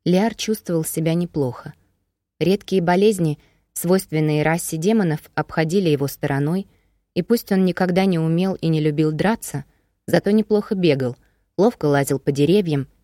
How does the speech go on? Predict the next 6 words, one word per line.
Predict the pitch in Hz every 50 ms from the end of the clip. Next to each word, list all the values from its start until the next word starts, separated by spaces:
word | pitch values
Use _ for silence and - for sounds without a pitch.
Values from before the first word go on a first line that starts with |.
| _ _
и | - - 143
отлично | 131 - - 151 175 - - - 151 143
плавал. | - - 135 123 123 123 120 120 135 - _ _ _ _ _ _ _ _ _ _ _ _ _ _ _ _ _ _
И | - 156
всё | - - - 202 214
же... | 220 175 156 139 139